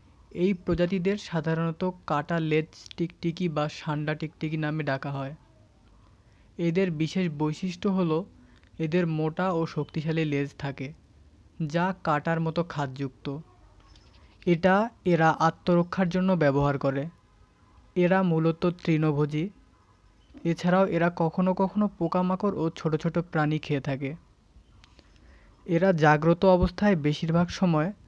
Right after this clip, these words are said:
রোদ পোহাতে ব্যস্ত থাকে। এরা রাতের বেলা বিপদের সময় গর্তে আশ্রয় নেয়। এই টিকটিকিরা সাধারণত পাহাড় ও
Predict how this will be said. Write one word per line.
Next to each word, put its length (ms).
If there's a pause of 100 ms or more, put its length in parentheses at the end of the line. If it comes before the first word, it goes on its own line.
(280)
রোদ 320 (120)
পোহাতে 320
ব্যস্ত 300
থাকে। 420 (1160)
এরা 280
রাতের 360
বেলা 420
বিপদের 500
সময় 340
গর্তে 420
আশ্রয় 380
নেয়। 300 (840)
এই 180
টিকটিকিরা 500
সাধারণত 460
পাহাড় 560 (280)
ও 160